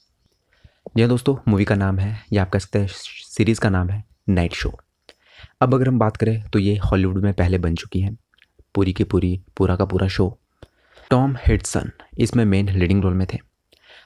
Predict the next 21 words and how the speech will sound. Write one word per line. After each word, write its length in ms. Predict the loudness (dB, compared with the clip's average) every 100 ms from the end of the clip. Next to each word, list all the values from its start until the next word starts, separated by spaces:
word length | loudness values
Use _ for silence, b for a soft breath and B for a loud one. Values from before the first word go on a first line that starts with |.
| 0
अब 120 | 2
कहा 180 | 2 0
जा 100 | 0
रहा 140 | -2
है 140 | -2 -2
कि 400 | 0 0 2 0 -2 -6 _ -2
इसका 280 | -2 0 0
जो 300 | 0 -2 -4 -4 0
इंडिया 260 | 2 2
का 100 | 2
वर्जन 300 | 0 0 0
होगा, 180 | 0 -2
हिंदी 280 | 0 0 2
वर्जन 280 | 0 0 -6
होगा, 200 | -8 -14 b b b b -4
उसके 300 | -2 0 -2
लिए 200 | -4 -6 -10 -12 _ _ _ _ _ _ _ _ _ _ _
लिया 280 | 2 4 4
जाना 220 | 2 0
है 220 | -2 -6 -8 -10
सुपरस्टार 600 | -4 0 0 0 -4 -4